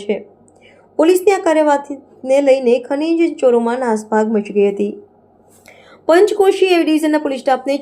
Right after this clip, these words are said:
ચોક્કસ બાતમી મળી હતી કે જામનગર નજીક ધ્રાંગડા ગામની સીમ વિસ્તારમાં આવેલા તળાવમાંથી ગેરકાયદેસર રીતે રેતી તથા માટીનું ખનન કરી રહ્યા છે અને જે સી બી મશીનથી માટી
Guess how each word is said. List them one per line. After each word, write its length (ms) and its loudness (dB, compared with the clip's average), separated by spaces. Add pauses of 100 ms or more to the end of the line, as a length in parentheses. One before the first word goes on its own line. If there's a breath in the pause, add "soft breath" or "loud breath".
ચોક્કસ 380 -2
બાતમી 260 0
મળી 160 4
હતી 320 -6
કે 80 4 (100)
જામનગર 380 -2
નજીક 400 -2
ધ્રાંગડા 400 0
ગામની 320 0
સીમ 180 -4
વિસ્તારમાં 380 -4
આવેલા 260 -2
તળાવમાંથી 680 -4 (500 loud breath)
ગેરકાયદેસર 600 2
રીતે 220 0 (540)
રેતી 380 2
તથા 320 -2
માટીનું 380 -2
ખનન 260 0
કરી 160 -4
રહ્યા 240 0
છે 200 -2
અને 260 0
જે 100 2
સી 180 -8
બી 140 -4
મશીનથી 480 -4 (540 loud breath)
માટી 200 2